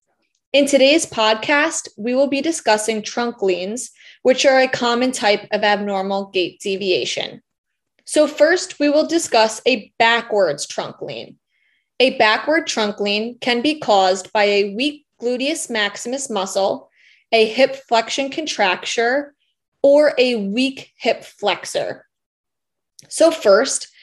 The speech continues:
a weak gluteus maximus muscle will cause a backward trunk lean during stance phase.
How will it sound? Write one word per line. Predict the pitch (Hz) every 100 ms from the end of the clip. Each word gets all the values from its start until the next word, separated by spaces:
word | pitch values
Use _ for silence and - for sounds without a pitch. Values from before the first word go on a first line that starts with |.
| - - _
a | 262 220
weak | 262 302 - _
gluteus | 233 262 262 269 262
maximus | 208 202 - - 254 269
muscle | 214 190 - 156 190 - _ _ _
will | 226 269 285
cause | 254 240 240 -
a | 214 196 -
backward | 202 214 - 269 302 285
trunk | - 220 214
lean | 220 220 220 220 -
during | 226 220 240 226
stance | 226 - - - 220 202 196 -
phase. | - - 143 95 -